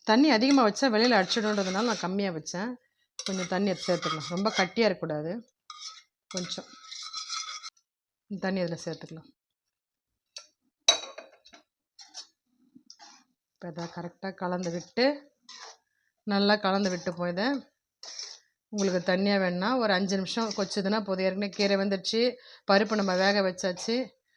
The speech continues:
மிளகாத்தூள் பச்சை வாசனையும் போயிடுச்சு, எல்லாம் முடிஞ்சுது. அதனால இங்க பாருங்க, இதே பதத்துல போதுன்னா கூட கொஞ்ச நேரம் கொதிக்கட்டும்னு, ஒரு அஞ்சு நிமிஷம் கொதிக்கட்டும்னு நிறுத்திடலாம். நல்லா நம்மளுக்கு வந்து திக்கா வந்து கூட்டு பதத்துல இருக்கணும்னாலும் இன்னும் கொஞ்ச நேரம் கொச்சுதுன்னா இந்த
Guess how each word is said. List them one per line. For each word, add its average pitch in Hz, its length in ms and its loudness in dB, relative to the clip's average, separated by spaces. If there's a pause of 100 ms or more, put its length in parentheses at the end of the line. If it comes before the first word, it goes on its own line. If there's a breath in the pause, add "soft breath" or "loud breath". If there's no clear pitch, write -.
(200)
மிளகாத்தூள் 208 500 4
பச்சை 185 300 -2
வாசனையும் 196 440 0
போயிடுச்சு, 190 380 -2
எல்லாம் 190 360 0
முடிஞ்சுது. 175 380 -2 (220)
அதனால 175 540 -4
இங்க 185 140 -8
பாருங்க, 170 280 -8 (500)
இதே 208 340 4
பதத்துல 185 440 0
போதுன்னா 180 340 -4
கூட 240 300 -4
கொஞ்ச 208 340 -4
நேரம் 220 280 2
கொதிக்கட்டும்னு, 196 560 -2
ஒரு 190 120 0
அஞ்சு 202 180 -2
நிமிஷம் 202 220 -6
கொதிக்கட்டும்னு 190 400 -2
நிறுத்திடலாம். 180 480 -2 (460 loud breath)
நல்லா 254 460 2
நம்மளுக்கு 202 300 0
வந்து 220 260 -2 (200)
திக்கா 254 400 0
வந்து 208 260 0 (760 soft breath)
கூட்டு 285 280 4 (120)
பதத்துல 214 420 4
இருக்கணும்னாலும் 196 580 0
இன்னும் 269 180 0
கொஞ்ச 233 300 -2
நேரம் 262 280 4
கொச்சுதுன்னா 208 460 -2 (300)
இந்த 214 200 -6